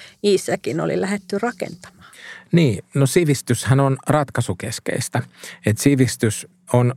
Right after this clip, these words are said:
Speaker 2: luonteeltaan tyypillisesti jotain sellaista, joka ei kyhjöttämään ongelmien pariin, vaan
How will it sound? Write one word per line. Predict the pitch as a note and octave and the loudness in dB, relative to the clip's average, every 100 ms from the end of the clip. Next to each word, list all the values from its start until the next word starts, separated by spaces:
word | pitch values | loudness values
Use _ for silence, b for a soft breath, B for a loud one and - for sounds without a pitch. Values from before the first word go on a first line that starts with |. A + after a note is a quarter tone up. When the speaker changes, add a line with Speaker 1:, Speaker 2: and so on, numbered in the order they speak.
| - | 2
Speaker 2:
luonteeltaan | D3 E3+ B2+ A#2 G#2+ A2+ A2 G#2+ | 4 2 2 0 0 0 -2 2
tyypillisesti | C#3 C3+ B2+ G#2 F#2+ - - A2 | 2 2 2 -2 -2 -4 -4 0
jotain | A#2 B2 A2+ G#2+ | 0 2 0 2
sellaista, | A#2 A2+ G#2+ - G#2 | 2 2 0 -2 -2
joka | G2 A2 | 0 0
ei | G#2+ A2+ A#2 _ _ | 2 2 0 _ _
kyhjöttämään | C#3+ C#3+ G#2+ G2+ - G#2+ G#2 G#2 | 2 2 2 -2 -2 0 2 2
ongelmien | A2+ A#2+ A2 G2+ G2 F#2 | 2 2 2 0 0 -2
pariin, | - G#2 G2 F#2+ | 0 0 0 0
vaan | G2+ G2+ | 0 -2